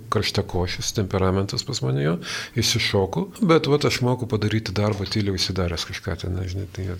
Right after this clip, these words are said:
reaguoju vienaip, o dirbu kitaip. Nu, tai gerai, čia normaliai yra. Kad čia mes labai įdomiai su Vilniaus universiteto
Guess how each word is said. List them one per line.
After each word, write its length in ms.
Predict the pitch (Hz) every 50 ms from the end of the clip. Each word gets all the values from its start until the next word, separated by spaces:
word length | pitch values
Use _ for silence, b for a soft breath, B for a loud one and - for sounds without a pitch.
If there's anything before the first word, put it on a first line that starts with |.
| - -
reaguoju 540 | - 117 113 113 104 104 120 120 107 101 95
vienaip, 400 | 98 101 107 139 185 220 226 -
o 80 | 131 107
dirbu 300 | 95 110 107 101 98 92
kitaip. 400 | - - - - 92 87 87 -
Nu, 120 | 101 107 110
tai 180 | - 135 123 117
gerai, 240 | 123 123 107 90 85
čia 200 | - - - - - -
normaliai 540 | 113 113 113 120 123 127 123 110 95 90 90
yra. 160 | 87 90 90 90 B B
Kad 200 | - - - 113
čia 140 | - 135 123
mes 160 | 123 120 -
labai 240 | 123 117 113 123 120
įdomiai 480 | 113 120 120 117 120 117 117 117 -
su 320 | 104 - - - - 117 110 110 110 107 95 95 110 110
Vilniaus 440 | - 139 113 113 113 113 107 - 113
universiteto 720 | 107 110 107 107 101 - 123 113 - 127 - - 110 110